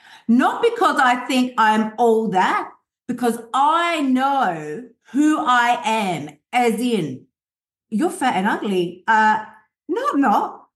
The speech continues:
I'm the woman that gets up at five A M.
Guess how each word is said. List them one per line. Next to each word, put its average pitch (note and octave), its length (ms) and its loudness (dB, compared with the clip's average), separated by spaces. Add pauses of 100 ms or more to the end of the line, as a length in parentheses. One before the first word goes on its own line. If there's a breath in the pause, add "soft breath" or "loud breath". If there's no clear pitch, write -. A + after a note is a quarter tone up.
(260)
I'm A4+ 380 2
the E4+ 160 0
woman D#4 280 2
that C#4 120 -2
gets C#4+ 240 -4
up C#4 160 -2
at A#3+ 160 -6
five B3+ 360 0
A G#3 220 -2
M. D#3 360 -8